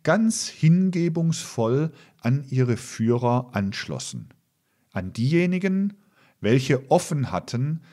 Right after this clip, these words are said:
das geistige Anschauungsvermögen für die Inspiration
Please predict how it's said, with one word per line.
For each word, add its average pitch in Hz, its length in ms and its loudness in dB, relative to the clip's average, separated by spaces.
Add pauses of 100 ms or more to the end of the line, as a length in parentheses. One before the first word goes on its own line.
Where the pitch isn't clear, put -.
(140)
das - 240 -8
geistige 160 680 -2
Anschauungsvermögen 107 1600 -2 (180)
für 117 200 0
die - 180 -8
Inspiration 135 1200 -2